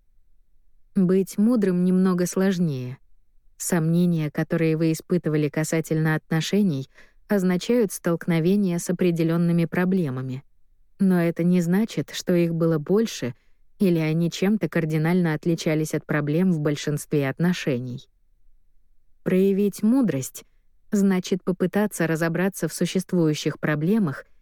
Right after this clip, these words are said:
и сделать важные шаги на пути к их решению. Позвольте дать маленький совет. Используйте энергию, которая высвободилась сейчас, когда больше не тратите время на амбивалентность,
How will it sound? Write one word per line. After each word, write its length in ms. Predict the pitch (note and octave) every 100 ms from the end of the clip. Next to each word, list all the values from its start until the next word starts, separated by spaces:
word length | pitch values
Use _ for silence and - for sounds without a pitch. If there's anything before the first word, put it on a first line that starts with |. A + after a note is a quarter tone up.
| _ _ -
и 100 | A3
сделать 440 | F3 F#3+ F#3+ F#3
важные 460 | F#3 F3 D3+ D3 C#3+
шаги 400 | - D3 D3 F#3+
на 120 | G3+
пути 400 | - D3 - D#3
к 100 | -
их 180 | D3 -
решению. 760 | D#3+ - D#3 C3 B2+ B2 C3+ - _ _ - _ _ _ _ _ _ _ _ _ _
Позвольте 560 | - G3 A3 C#4+ C4 F#3+
дать 320 | F#3 G#3+ -
маленький 440 | F3+ F3 E3+ F3
совет. 520 | F3 F#3+ D#3+ C3 - - - - - - - - _ - - _
Используйте 880 | G3+ F#3 - G#3+ G#3 E3+ E3 - E3+
энергию, 580 | E3 F3+ F3 D3+ D3 D3
которая 480 | - E3 E3+ E3 D#3+
высвободилась 720 | F3 - D#3+ D#3 D#3 D3+ D3+
сейчас, 520 | D#3+ D3+ E3 D3+ -
когда 360 | - E3+ E3 D#3+
больше 300 | E3+ - F3+
не 140 | G3+
тратите 500 | F3 D3+ - D3 D#3+
время 320 | D#3+ E3 D#3
на 180 | D3+ D#3
амбивалентность, 960 | D#3 D#3 D3+ D3+ F#3+ A3 - C#3 -